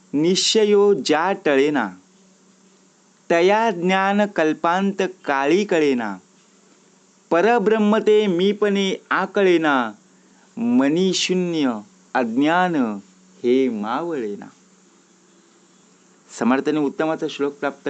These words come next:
करून दिलेला आहे. "हे मना,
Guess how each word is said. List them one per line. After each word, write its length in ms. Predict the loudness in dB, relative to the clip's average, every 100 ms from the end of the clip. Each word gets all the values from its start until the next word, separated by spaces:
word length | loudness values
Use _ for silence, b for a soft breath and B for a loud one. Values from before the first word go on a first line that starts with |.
| -6
करून 240 | -4 -4
दिलेला 320 | -4 -6 -8
आहे. 180 | -12 -20 _ _ _ _ _ _ _ _ _ _ _ _ _ _ _ _ _ _ _ _ _ _ _ _ _ _ _ _ _ _
"हे 180 | 2 4
मना, 340 | 2 2 0